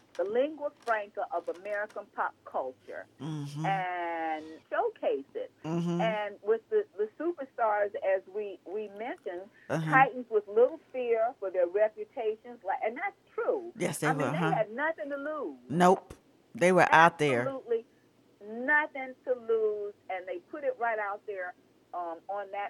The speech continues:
Speaker 1: platform, and they recreated. The scenes were all like, I, I,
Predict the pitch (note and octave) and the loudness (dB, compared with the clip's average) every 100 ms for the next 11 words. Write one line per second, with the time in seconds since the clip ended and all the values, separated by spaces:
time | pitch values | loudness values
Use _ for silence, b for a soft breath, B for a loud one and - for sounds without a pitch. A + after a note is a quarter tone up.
0 | - - G#3+ F3+ - G3 F#3+ F#3+ G3 F#3+ | -6 -2 -2 -2 -8 -8 -8 -4 -4 -4
1 | A#3 F#4+ G4 - C#4+ - B3 C#4 A3 - | -4 -4 -4 -6 -10 0 0 0 -4 -6
2 | - _ - C#4+ D#4 C#4+ A#3 G#3 - A3+ | -12 _ -8 -6 -6 -6 -2 0 2 4
3 | B3+ C4+ A#3 G#3+ - - F3 - F3+ F3 | 4 2 -2 -2 -2 -4 -2 0 0 0